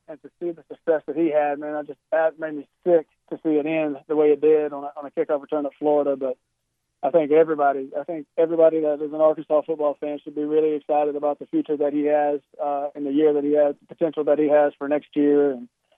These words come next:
um, I mean, there's a lot of really good players in that room. Those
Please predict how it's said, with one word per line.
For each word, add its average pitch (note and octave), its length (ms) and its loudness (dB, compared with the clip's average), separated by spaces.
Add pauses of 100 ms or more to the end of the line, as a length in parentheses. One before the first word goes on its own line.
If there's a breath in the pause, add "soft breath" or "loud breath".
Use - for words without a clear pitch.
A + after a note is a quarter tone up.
(300)
um, C3 580 2
I C#3+ 40 -8
mean, D3+ 120 0
there's D#3+ 160 4
a D#3+ 40 4
lot D#3+ 200 8
of D#3 80 0
really D#3 200 -2
good D#3 140 -6
players D3+ 340 -4
in C#3+ 80 -16
that C3+ 200 -12
room. C#3 240 -14 (180)
Those C#3+ 140 -4